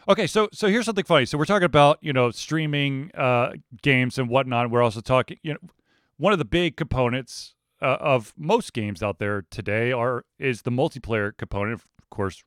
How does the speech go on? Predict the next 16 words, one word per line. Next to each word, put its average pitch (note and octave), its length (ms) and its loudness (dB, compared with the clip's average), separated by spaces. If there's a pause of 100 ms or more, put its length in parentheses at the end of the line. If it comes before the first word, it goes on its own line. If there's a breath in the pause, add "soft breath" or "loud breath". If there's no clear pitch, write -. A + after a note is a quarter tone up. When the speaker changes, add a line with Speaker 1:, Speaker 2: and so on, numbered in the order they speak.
Speaker 2:
requires F#2 520 -6
online G2 400 -6
connection. A2+ 480 -8 (440 soft breath)
So B2+ 180 0
you've D3+ 180 0 (120)
either, C#3+ 420 0 (360)
you C3+ 80 -6
know, A2 60 -2
you're G#2+ 140 -2
streaming E3+ 400 -2
or C3 160 2
you're B2 100 -2
doing C#3 260 -4
it A#2+ 100 -6
from A#2+ 300 0
your, G#2 360 0